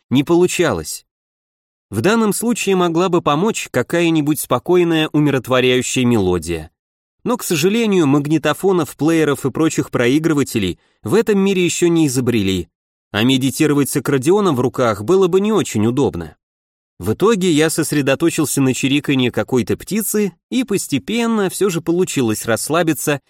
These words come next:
и очистить мысли. И только тогда начал вспоминать. Про ритуал доверия нам рассказывали всего один раз,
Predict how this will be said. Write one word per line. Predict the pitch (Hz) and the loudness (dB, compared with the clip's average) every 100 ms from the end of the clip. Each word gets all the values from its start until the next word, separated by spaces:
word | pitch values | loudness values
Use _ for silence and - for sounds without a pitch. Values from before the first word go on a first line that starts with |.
| - | -2
и | 117 | 2
очистить | 123 - 123 - 117 | 2 0 -4 -4 -6
мысли. | 98 90 - 80 76 _ _ _ _ - | -2 -2 -4 -10 -16 _ _ _ _ -6
И | 107 | -4
только | - 185 208 185 | 2 2 2 -2
тогда | 170 151 131 151 170 | 0 -2 0 0 2
начал | 123 120 135 120 _ | 0 0 -2 -2 _
вспоминать. | - - 120 107 98 80 - - _ _ _ - | -12 -4 0 0 0 -4 -10 -20 _ _ _ 0
Про | 147 175 | 4 4
ритуал | 190 202 214 202 | 4 2 2 2
доверия | 185 180 226 196 | 2 2 2 2
нам | 180 175 | 2 0
рассказывали | 170 156 - 170 156 170 165 | 0 -2 0 -2 0 0 0
всего | - 156 165 | 0 0 2
один | 156 160 | 2 2
раз, | 156 110 87 - | 2 0 -2 -8